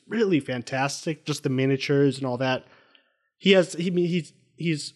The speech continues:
always had a really great sense of style, and the, the voice cast is really great. Um,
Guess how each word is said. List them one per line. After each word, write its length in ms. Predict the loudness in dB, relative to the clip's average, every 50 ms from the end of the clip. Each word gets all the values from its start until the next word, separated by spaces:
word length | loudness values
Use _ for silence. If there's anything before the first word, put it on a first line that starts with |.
| _
always 400 | -2 2 4 4 6 4 4 2
had 140 | 2 0 0
a 40 | 2
really 240 | 4 6 6 6 6
great 280 | 4 2 0 0 -2 -4
sense 240 | -4 -2 -2 -2 -4
of 80 | -8
style, 640 | -8 -8 -6 -4 -2 -2 -2 -2 -4 -6 -8 -10 _ _ _ _ _ _ _ _ _ _ -4
and 220 | 0 0 0 2
the, 80 | 0 -2
the 140 | 0 0 4
voice 320 | 6 6 6 6 4 0
cast 420 | -8 -4 0 0 0 0 -2 -4 -10
is 160 | -10 -6 -4
really 220 | -4 -2 -2 -2
great. 420 | 0 0 0 0 2 0 -2 -4 -8 -10
Um, 280 | -8 -6 -6 -6 -8